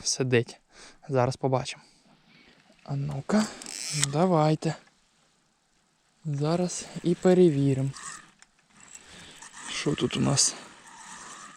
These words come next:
Флет, сміття. А ні, начебто немає. Ні, на флет немає. Є ракушка. <laughs> Мушля.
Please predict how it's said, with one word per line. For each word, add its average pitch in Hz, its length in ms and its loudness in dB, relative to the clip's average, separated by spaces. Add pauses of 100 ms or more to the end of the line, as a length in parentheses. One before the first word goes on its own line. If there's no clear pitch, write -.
(120)
Флет, 190 380 -4 (280)
сміття. 147 880 -2 (1000)
А - 60 -4
ні, 120 100 2
начебто 107 420 -4
немає. 123 380 0 (1900)
Ні, 127 200 6 (160)
на 127 100 -2
флет 139 320 4
немає. 135 400 4 (720)
Є 139 180 8
ракушка. - 460 2 (580)
<laughs> 160 100 4 (1300)
Мушля. 156 440 6